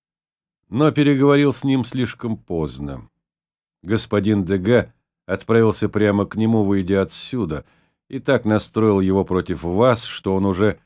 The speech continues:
изготовил приказ о ещё более строгом вашем заточении.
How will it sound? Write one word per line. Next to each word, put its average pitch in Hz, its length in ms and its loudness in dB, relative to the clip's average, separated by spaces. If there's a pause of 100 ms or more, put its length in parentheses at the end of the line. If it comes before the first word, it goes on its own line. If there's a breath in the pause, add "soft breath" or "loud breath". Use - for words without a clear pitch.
(140)
изготовил 107 600 2
приказ 104 580 -2
о 104 80 -6
ещё 101 400 -2
более 101 340 2
строгом 87 580 -4
вашем 73 360 -8
заточении. 76 920 -10